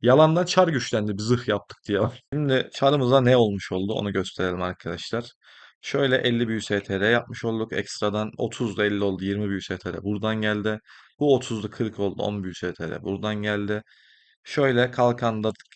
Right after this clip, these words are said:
şu zırhtaki beş büyü set-, büyü-, büyü-, buzun gücü gidecek. Buradan beş buzun gücü gelecek. Ee, bunun yerine de abi şey gelecek. Ee, on beş büyüye karşı direnç gelecek.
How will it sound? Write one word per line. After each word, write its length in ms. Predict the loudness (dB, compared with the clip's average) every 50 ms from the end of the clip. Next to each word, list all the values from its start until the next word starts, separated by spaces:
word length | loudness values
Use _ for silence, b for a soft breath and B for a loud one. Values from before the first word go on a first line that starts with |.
| -14
şu 240 | -10 -4 -2 -2 0
zırhtaki 600 | 0 2 2 2 2 2 0 -2 -2 0 0 0
beş 240 | 0 0 -2 -4 -4
büyü 100 | -6 -4
set-, 340 | -2 -2 -2 -2 -4 -8 -16 -12
büyü-, 300 | -8 -8 -8 -8 -6 -6
büyü-, 220 | -6 -4 -4 -6 -8 -8
buzun 260 | -8 -6 -6 -4 -4
gücü 160 | -4 -6 -6 -6
gidecek. 540 | -2 2 2 4 4 2 0 -2 -4 -16 -20 b b b b b b b b 0
Buradan 420 | 2 2 2 2 2 0 0 2
beş 240 | 0 0 -2 -4 -8
buzun 220 | -6 -4 -4 -2
gücü 180 | -2 -2 0 0
gelecek. 520 | 0 0 0 0 -2 -2 -4 -6 -10 -20 _ b b b b b b b b b -6 -2
Ee, 300 | -2 0 0 0 0 0
bunun 160 | 0 0 2
yerine 380 | 2 2 2 2 0 -2 -2
de 80 | 0 0
abi 440 | 2 4 4 4 2 2 0 -4 -6 -8 _ _
şey 300 | -8 -2 0 2 2 2
gelecek. 520 | 0 -2 -4 -4 -6 -8 -12 -14 -20 -20 -20 _ -14 -10
Ee, 240 | -8 -8 -6 -4 -2
on 260 | 0 0 0 0 0
beş 200 | -2 -2 -4 -4
büyüye 200 | -2 -2 -2 0
karşı 320 | 0 -2 -4 -4 -4 -4
direnç 240 | -4 -4 -4 -4 -2
gelecek. 300 | -2 -2 -2 -2 -4 -8